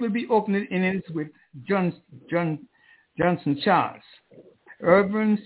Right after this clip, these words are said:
Shillingford will be at, at three. Lockhart Sebastian will be at four. Clem John would be at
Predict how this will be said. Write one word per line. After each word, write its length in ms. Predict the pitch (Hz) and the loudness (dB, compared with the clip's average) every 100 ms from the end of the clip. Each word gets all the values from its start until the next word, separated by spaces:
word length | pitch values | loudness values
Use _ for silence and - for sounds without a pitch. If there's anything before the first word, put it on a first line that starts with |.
| 240 | 0
Shillingford 440 | 214 202 214 196 | 4 4 2 -4
will 80 | 202 | -4
be 160 | 220 214 | -6 -6
at, 180 | 196 - | -8 -6
at 180 | 196 196 | -8 -8
three. 360 | 247 240 127 - _ _ - - | -4 -2 -2 -6 _ _ -20 -6
Lockhart 460 | 127 165 175 196 196 | 0 0 0 -4 -4
Sebastian 880 | 196 226 208 196 247 - 226 185 | -4 -4 -4 -2 -2 -2 -6 -6
will 80 | 180 | -8
be 160 | 165 170 | -6 -8
at 80 | 147 - | -8 -6
four. 280 | 156 90 - _ - _ _ _ _ | -6 -6 -12 _ -20 _ _ _ _
Clem 300 | 185 202 208 | 2 4 4
John 360 | 170 240 151 127 | 4 4 4 0
would 120 | 131 | -2
be 120 | 127 | -6
at 80 | 113 | -8